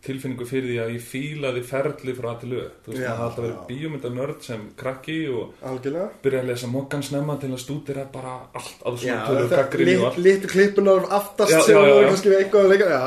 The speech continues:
Speaker 2: ég gerði það sama,
Speaker 1: Bara,
Speaker 2: sko.
Speaker 1: þú veist, í-, maður veit náttúrulega ekki hvaðan áhugi sprettur, þú veist, þú
Speaker 2: Nei.
Speaker 1: bara fæðist inn í þennan heim og, og e-, sumir hlutir heilla og aðrir heilla ekki,
Speaker 2: Já,
Speaker 1: skilur.
Speaker 2: já.
Speaker 1: Og bíómyndir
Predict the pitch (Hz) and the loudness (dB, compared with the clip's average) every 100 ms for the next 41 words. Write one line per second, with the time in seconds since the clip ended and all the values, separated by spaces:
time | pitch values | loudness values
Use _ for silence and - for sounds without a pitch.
0 | 147 147 135 143 143 139 165 151 127 135 | -2 -2 -4 -2 -2 -2 0 2 4 4
1 | 135 139 131 - 127 123 - 143 147 165 | 4 4 2 -2 -2 -2 -2 -2 0 0
2 | 180 156 139 135 - - 147 175 180 156 | -2 -4 -6 -8 -10 -6 -4 -2 -2 -4
3 | 143 120 151 190 180 156 139 135 - 170 | -6 -6 -4 -4 -6 -8 -8 -8 -4 -4
4 | - - - 117 113 123 107 117 - 135 | -6 -12 -12 -12 -14 -12 -8 -8 -4 -4
5 | 151 127 120 - 139 139 120 117 117 127 | -4 -4 -6 -8 -8 -6 -8 -8 -8 -6
6 | 156 180 123 113 110 101 113 107 123 - | -4 -4 -4 -4 -6 -6 -6 -6 -10 -18
7 | - 139 135 - - - 147 156 127 143 | -12 -12 -12 -18 -20 -12 -8 -6 -8 -10
8 | 131 135 151 - 135 131 147 139 147 185 | -10 -10 -10 -8 -6 -4 -4 -6 -6 -8
9 | 190 - 151 139 117 131 226 - - - | -8 -6 -4 -4 -4 -6 -8 -12 -20 -8
10 | 135 180 170 131 | -6 -4 -4 -4